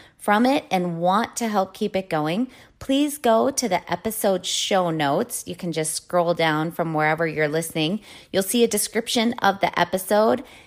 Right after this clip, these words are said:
and then you will see it says, "Support this podcast." And then there's a link you can click on.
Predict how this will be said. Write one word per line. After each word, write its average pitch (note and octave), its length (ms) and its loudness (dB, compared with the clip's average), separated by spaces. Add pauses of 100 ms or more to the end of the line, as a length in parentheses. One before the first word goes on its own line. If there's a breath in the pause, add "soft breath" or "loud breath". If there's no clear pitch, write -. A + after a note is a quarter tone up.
(160)
and F#3 400 2
then F3+ 460 4
you F3+ 280 -4
will F3 140 2
see F#3 280 -2
it - 160 0
says, E3 480 2
"Support - 720 0
this F#3 320 0
podcast." B3 840 -2 (400 loud breath)
And F3+ 420 2
then F3 140 2
there's E3+ 200 0
a F#3+ 80 2
link D4+ 300 2
you G3+ 80 -4
can E3 180 -4
click D#3+ 300 -2
on. C#3 300 -4